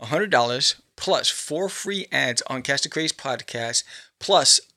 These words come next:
an uninterrupted one-hour interview with you and your career path.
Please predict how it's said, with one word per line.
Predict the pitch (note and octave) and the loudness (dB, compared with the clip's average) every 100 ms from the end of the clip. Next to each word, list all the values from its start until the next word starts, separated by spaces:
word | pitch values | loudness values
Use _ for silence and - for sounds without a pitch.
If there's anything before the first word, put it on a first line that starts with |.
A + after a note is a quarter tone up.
| _ | _
an | C#3 C3+ C3+ E3 | 0 0 0 -2
uninterrupted | G#3 G#3 F#3+ F3 E3 E3 C3 | -2 0 0 0 -2 -4 -4
one-hour | B2+ F#3 F3+ E3+ | -2 2 2 2
interview | D#3 F3 C3+ B2 A#2+ | 0 -4 -4 -4 -6
with | A#2 A2+ - | -6 -10 -6
you | C#3 E3 A#2+ B2 - - _ _ _ _ _ _ - | -2 0 0 -2 -12 -20 _ _ _ _ _ _ -6
and | B2+ B2+ | 0 2
your | D#3+ | 2
career | F#3 D#3 C#3+ | 0 0 -2
path. | - C3 B2+ | 0 0 0